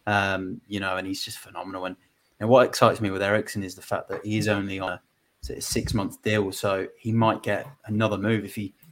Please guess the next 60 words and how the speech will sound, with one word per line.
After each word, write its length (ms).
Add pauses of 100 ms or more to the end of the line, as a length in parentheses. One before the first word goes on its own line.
(200)
you 80
know, 80
if 140
he 60
looks 280 (140)
fit 480
and 180
good 180
to 80
go. 160
He, 260
he 40
might 240
get 160
a, 120 (420)
a 40
move 300
to 180
a, 320
you 80
know, 80
a 40
bigger 240
club 240
again, 260
and 100
then 80
he's 160
gonna 160
be, 240 (220)
you 80
know, 220
a 60
big 200
asset 360
next 260
season 240
in 80
F 160
P 100
L. 180
But, 160
um, 180 (320)
yeah, 120
it's 120
just 140
great 220
to 60
see 140
him 120
back 220
playing, 380
and, 140
and 240
that 200
cross 360
was 120
just 380 (400)
unbelievable, 640
and, 180